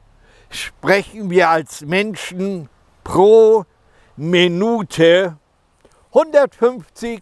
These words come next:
bis zweihundert Worte, je nachdem, ob wir schnell oder etwas langsamer reden.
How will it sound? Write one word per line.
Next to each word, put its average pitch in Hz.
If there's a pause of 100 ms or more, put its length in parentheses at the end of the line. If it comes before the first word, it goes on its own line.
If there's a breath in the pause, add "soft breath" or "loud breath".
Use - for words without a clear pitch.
(160)
bis 165
zweihundert 196
Worte, 151 (460)
je 208
nachdem, 233
ob 175
wir 160
schnell 220
oder 180
etwas 185
langsamer 180
reden. 110